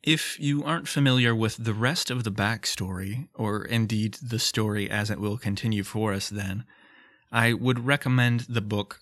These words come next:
Persian Fire by Tom Holland. It's a great retelling of the Greco-Persian Wars for the uninitiated, but he does a great job relaying the details where necessary,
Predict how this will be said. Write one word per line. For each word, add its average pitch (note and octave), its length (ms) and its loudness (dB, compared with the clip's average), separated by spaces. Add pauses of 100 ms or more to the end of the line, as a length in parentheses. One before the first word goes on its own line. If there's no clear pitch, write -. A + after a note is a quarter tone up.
(160)
Persian G2+ 420 2
Fire G#2 560 -2 (380)
by G2+ 160 0
Tom F#2+ 320 0
Holland. F#2+ 500 -2 (580)
It's - 140 -2
a B2+ 60 6
great B2+ 320 2
retelling G2+ 600 0
of G2+ 120 -2
the G2+ 80 -2
Greco-Persian G2+ 800 -2
Wars G#2+ 480 -2 (160)
for G#2 280 -2
the G2+ 300 0
uninitiated, G2 880 0 (480)
but B2+ 120 2
he D#3 100 2
does E3 180 2
a D#3+ 60 4
great D3 320 0
job B2 320 2
relaying G#2+ 420 0
the G2 80 0
details G#2+ 580 -2
where G#2 160 -2
necessary, A2+ 760 0